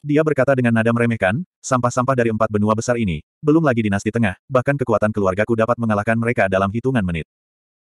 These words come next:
"Apa katamu? Siapa yang kau sebut sampah?" Raja Dewa melotot ke arah Dong Tianchen. "Anda." Dong Tianchen mencibir.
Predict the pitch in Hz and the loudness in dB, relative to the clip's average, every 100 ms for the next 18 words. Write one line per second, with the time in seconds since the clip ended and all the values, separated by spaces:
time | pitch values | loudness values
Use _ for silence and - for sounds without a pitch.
0 | _ _ - 147 151 147 143 120 92 76 | _ _ -6 -2 0 0 0 0 -2 -6
1 | _ _ _ _ - 147 143 156 139 131 | _ _ _ _ -2 0 2 2 2 0
2 | 123 123 123 131 117 82 - _ _ _ | -2 -2 0 -2 0 -4 -6 _ _ _
3 | _ _ - 147 139 156 135 135 120 117 | _ _ -2 0 2 2 4 4 2 2
4 | 120 113 120 120 127 131 123 110 90 87 | 0 0 0 0 0 0 2 0 0 -2
5 | 76 71 _ _ _ _ _ - 143 117 | -6 -10 _ _ _ _ _ -4 0 0
6 | 82 _ _ _ - 131 131 160 151 131 | -2 _ _ _ -6 0 0 2 0 0
7 | 131 143 127 113 113 90 | 2 0 0 -2 -2 -2